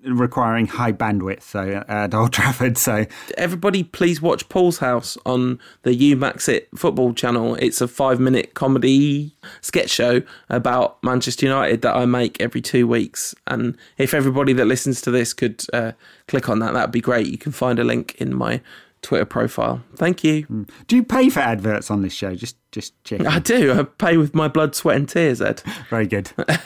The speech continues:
Speaker 2: Um, <laughs> at Red Devil oh nine says, "Can Manchester United score? They never score." Pretty sure we get this question <laughs> every week at the moment.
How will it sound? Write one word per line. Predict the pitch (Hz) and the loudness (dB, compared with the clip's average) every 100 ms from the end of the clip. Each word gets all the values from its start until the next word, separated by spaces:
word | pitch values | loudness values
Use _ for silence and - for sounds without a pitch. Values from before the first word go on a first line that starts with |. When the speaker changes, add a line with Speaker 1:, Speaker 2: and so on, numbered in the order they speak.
| - - | -8 -2
Speaker 2:
Um, | 165 135 131 - - - - - - | 0 0 0 -8 -16 -18 -16 -18 -6
<laughs> | 208 214 - 147 - - | 0 0 0 -2 -2 -4
at | 180 - | -2 2
Red | 160 139 | 2 2
Devil | 143 123 127 | 2 4 4
oh | 131 123 | 6 6
nine | 143 156 156 | 4 4 4
says, | 151 131 | 4 2
"Can | - 151 | 2 2
Manchester | 147 139 120 - | 4 2 -2 0
United | 131 107 117 | 2 2 0
score? | - 123 120 | 2 2 4
They | 110 | 4
never | 117 107 98 | 4 2 -2
score." | - 147 156 156 156 - - _ | 0 2 4 2 -2 -20 -20 _
Pretty | - | -10
sure | - - | -6 -4
we | 110 | -2
get | - | -2
this | 85 117 | -2 -2
question | - 135 - | 0 0 2
<laughs> | 151 | 2
every | 165 165 | 4 4
week | 185 190 - | 4 2 0
at | - | -2
the | |
moment. | 120 98 113 131 | -2 -2 0 -2